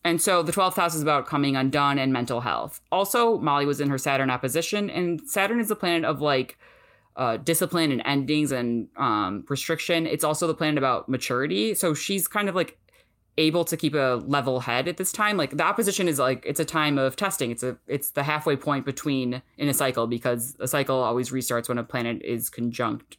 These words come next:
the place in your natal chart. So she's in the halfway point, like, she's passed whatever tests, you know, and she's, she's the one saying, like, "Let's go back. We have to save people." She's mature. Um, and so she's, like, exhibiting that. Uh, Thomas Andrews, on the other hands, on the other hand,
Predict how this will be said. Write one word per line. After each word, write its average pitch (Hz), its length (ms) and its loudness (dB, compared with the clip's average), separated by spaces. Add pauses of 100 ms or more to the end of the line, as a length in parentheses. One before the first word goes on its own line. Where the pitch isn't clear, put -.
the 127 100 -8
place 120 280 -4
in 123 160 -4
your 110 100 -4
natal 104 220 -2
chart. - 260 -8
So 135 320 0 (500)
she's - 160 -6
in 202 80 0
the 233 60 2
halfway 220 260 2
point, 190 440 0
like, 139 200 2
she's 151 380 0
passed 165 400 -2
whatever 160 260 2
tests, - 480 -2
you 185 80 -2
know, 180 220 2
and 139 120 2
she's, 139 380 0 (560)
she's 160 80 -2
the 175 60 2
one 156 160 2
saying, 156 160 2
like, 147 160 0
"Let's 147 160 2
go 170 80 0
back. 165 160 2
We 147 60 0
have 131 60 -2
to 143 60 -2
save 156 240 2
people." 120 220 -2
She's 135 200 -2
mature. 135 460 0 (180)
Um, 127 600 0 (100)
and 131 160 -4
so 147 80 0
she's, 135 220 -2
like, 131 100 -2
exhibiting 127 480 0
that. 98 300 -2 (500)
Uh, 131 480 0
Thomas 220 320 -2
Andrews, 196 280 0
on 202 80 2
the 196 100 2
other 202 160 2
hands, 190 420 -2 (320)
on 151 140 2
the 147 100 2
other 143 180 2
hand, 151 440 0